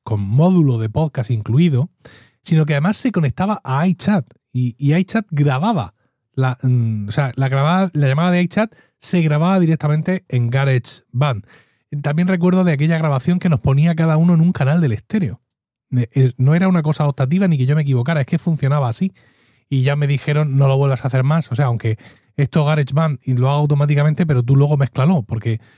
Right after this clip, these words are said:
si te estoy escuchando, un poco tonto, ¿no? Pero si te estoy escuchando en la cama, mm, de uno, de, con un solo auricular, me pierdo al otro. Y yo pensé, "Bueno, pues sí, tienes razón", pero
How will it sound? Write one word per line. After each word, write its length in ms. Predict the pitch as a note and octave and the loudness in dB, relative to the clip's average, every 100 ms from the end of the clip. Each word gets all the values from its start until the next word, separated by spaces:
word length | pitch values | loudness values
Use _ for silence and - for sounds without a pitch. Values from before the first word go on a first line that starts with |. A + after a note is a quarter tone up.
| _ _ | _ _
si 220 | - C#3 | -6 -2
te 120 | B2 | -2
estoy 180 | A#2 D3+ | -2 0
escuchando, 540 | D3 D#3+ F#3 D#3 D3+ A#2+ | 0 2 2 2 0 -2
un 240 | - - _ _ | -14 -20 _ _
poco 180 | - G#2 | -14 -4
tonto, 260 | A2+ C3 G2 | -2 -2 -2
¿no? 80 | A#2 | -4
Pero 160 | G#2 | -4
si 60 | G#2+ | -2
te 80 | A#2+ | 0
estoy 140 | D#3+ | 0
escuchando 320 | D#3 F3+ E3 | 0 0 2
en 60 | D#3+ | 2
la 100 | D3+ | 2
cama, 280 | F#3 D3 G2+ _ _ _ _ | 0 0 -6 _ _ _ _
mm, 340 | B2+ A#2 A2+ A2 | -6 -4 -6 -2
de 140 | C3 | 0
uno, 260 | D3+ D#3+ D3+ | 2 0 -2
de, 160 | C#3 C3 | -4 -2
con 280 | B2+ B2+ A#2+ | 0 0 2
un 160 | D#3 | 4
solo 140 | D3+ E3 | 4 4
auricular, 460 | E3 D#3+ E3 F#3+ | 4 4 4 4
me 120 | F#3+ | 2
pierdo 240 | D3+ D#3+ C#3+ | 2 0 2
al 100 | F3+ | 2
otro. 340 | F3+ G#2+ - _ _ _ _ - - - _ _ | 0 -4 -14 _ _ _ _ -20 -20 -20 _ _
Y 60 | A2+ | -6
yo 100 | G#2+ | -4
pensé, 280 | G#2+ - F#2+ | -4 -6 -4
"Bueno, 260 | B2 E3+ | -4 -4
pues 220 | - F#2 | -6 -14
sí, 220 | - C3+ B2 | -6 -4 0
tienes 200 | C3+ C3+ | 0 -2
razón", 320 | A2 E3+ C3 | -2 -2 -2
pero 260 | B2 B2 | -6 -8